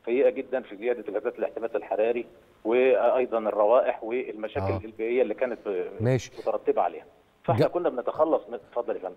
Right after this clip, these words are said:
Speaker 2: جم-، جمعنا ورد النيل، هنعمل إيه بقى؟
Speaker 1: آه، هي الفكرة التانية بقى من ال-، من المقترح اللي إحنا مقدمينه، إن إحنا عايزين ن-، نحاول إن إحنا نعيد استخدام هذه المخلفات في إنتاج مواد ذات قيمة مضافة. وطبعا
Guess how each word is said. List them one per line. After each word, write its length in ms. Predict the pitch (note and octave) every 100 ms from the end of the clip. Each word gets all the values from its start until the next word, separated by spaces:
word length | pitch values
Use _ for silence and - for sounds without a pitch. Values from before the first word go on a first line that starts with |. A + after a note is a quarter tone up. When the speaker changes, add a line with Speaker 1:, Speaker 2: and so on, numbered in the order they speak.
| -
Speaker 2:
جم-، 260 | A#2 C#3 C#3+ -
جمعنا 460 | C#3+ D3 A3 A3+
ورد 240 | F3 F3 D3
النيل، 320 | C#3 C3+ G#2+
هنعمل 360 | G2 D#3 D3 C#3+
إيه 60 |
بقى؟ 180 | C3 G#2 - - _ _ - -
Speaker 1:
آه، 160 | F#2+ D#2
هي 140 | C3
الفكرة 340 | C#3 F#3+ -
التانية 300 | A#2+ - C#3+
بقى 200 | B2 C3
من 100 | A#2
ال-، 400 | G#2+ G2 F#2+ F#2+ - - - _
من 100 | G2+
المقترح 480 | G#2 G2+ - C#3 B2
اللي 120 | A#2
إحنا 160 | B2 B2
مقدمينه، 500 | G2+ G2+ A2 C#3 D3+ - _ _ _ -
إن 60 |
إحنا 260 | B2+ - C#3
عايزين 480 | C3+ G#2 G2+ C3 C3
ن-، 200 | A2 A2
نحاول 440 | G2 - E3 B2+
إن 100 | A2+
إحنا 200 | C3 A2
نعيد 200 | G2+ D3 -
استخدام 400 | - G#2 - G2+ - - - _
هذه 240 | F#2 F#2+
المخلفات 640 | C#3 C3 A2+ G#2 - D3+ D3+
في 180 | B2 A#2
إنتاج 280 | - C#3
مواد 280 | A#2+ A2 C#3 C#3 - - _ -
ذات 160 | B2 A2+
قيمة 280 | - B2+ G#2+
مضافة. 320 | F#2+ E2+ - _ _
وطبعا 480 | A2 C#3 B2+ A2 G#2